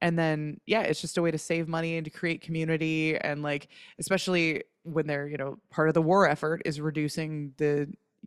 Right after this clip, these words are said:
use of materials on new items when you don't really need to. So it's expanded from there. And now I think it's really helpful. I've known a lot of people who were able to take advantage of the clothing swaps because they're in major transition in their life. Like,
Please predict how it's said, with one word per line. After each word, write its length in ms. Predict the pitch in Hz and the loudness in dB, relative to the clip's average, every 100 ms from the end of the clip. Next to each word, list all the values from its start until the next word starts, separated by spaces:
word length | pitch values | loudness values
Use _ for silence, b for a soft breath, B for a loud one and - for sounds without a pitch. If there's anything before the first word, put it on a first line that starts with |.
| - | -18
use 380 | - 151 165 - | -6 0 2 2
of 160 | 170 147 | 0 0
materials 540 | 160 - 156 151 151 | -2 0 2 2 -2
on 200 | 156 151 | -4 -4
new 160 | 151 147 | -2 -2
items 480 | 156 160 156 147 - | -2 -2 -4 -8 -8
when 140 | 160 | -4
you 100 | 151 | 0
don't 140 | 151 147 | 0 0
really 220 | 151 151 | -2 -2
need 220 | 156 196 | 2 2
to. 280 | 170 156 160 B B B B | 2 2 0 B B B B
So 460 | - 180 165 156 143 b b b b | -2 4 4 4 0 b b b b
it's 200 | - 170 | -2 -2
expanded 420 | 175 - 202 190 | -2 2 4 4
from 160 | - 165 | 2 2
there. 200 | 170 208 | 4 4
And 160 | 120 151 | 2 2
now 240 | 151 202 | 2 2
I 100 | 156 | 2
think 180 | 151 147 | 0 -4
it's 140 | 139 | -6
really 220 | 160 156 147 | -4 -4 -2
helpful. 320 | 151 - 147 | -2 -2 -2
I've 140 | 165 | 2
known 120 | 196 180 | 2 2
a 40 | |
lot 180 | 156 160 | 2 0
of 60 | |
people 280 | - 165 160 | -2 -4 -2
who 300 | 151 160 151 - _ _ _ _ _ _ - | 0 -2 -4 -8 _ _ _ _ _ _ -4
were 100 | 170 | -2
able 140 | 165 | -2
to 80 | 160 | -2
take 200 | - 156 | -4 -4
advantage 280 | 156 151 151 | -2 -4 -6
of 40 | |
the 60 | 165 | -6
clothing 280 | - 156 165 | -2 0 0
swaps 280 | 147 147 - | 0 -2 -2
because 200 | 165 160 | -2 2
they're 180 | 160 156 | 4 2
in 120 | 147 | 2
major 260 | 151 156 160 | 0 2 0
transition 580 | - 165 156 156 - | -2 -4 -2 -4 -2
in 80 | 156 | -2
their 140 | 147 139 | -2 -2
life. 420 | 139 262 359 - B B B _ | 0 0 0 -8 B B B _
Like, 380 | 156 143 - | 0 0 -2